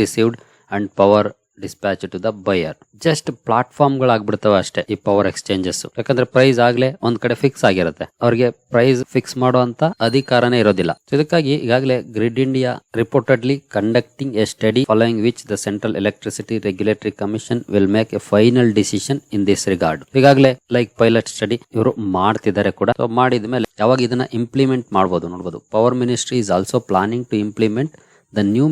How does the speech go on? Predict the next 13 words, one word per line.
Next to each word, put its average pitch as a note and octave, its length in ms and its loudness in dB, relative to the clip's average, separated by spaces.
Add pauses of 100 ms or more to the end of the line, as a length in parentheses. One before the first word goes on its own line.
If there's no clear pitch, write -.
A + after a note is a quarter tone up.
mechanism A#2 520 -2
either B2+ 500 0
by A2 320 0
the - 100 -4
end A#2+ 300 -4
of C3+ 100 0 (140)
twenty A2 300 -4 (300)
twenty-five, G2+ 460 0 (140)
ಎಫ್ G2+ 160 -4
ಐ A2 80 4
ಟ್ವೆಂಟಿ G#2 260 0
ಟ್ವೆಂಟಿ G2 240 0
ಫೈವ್, C#3 180 0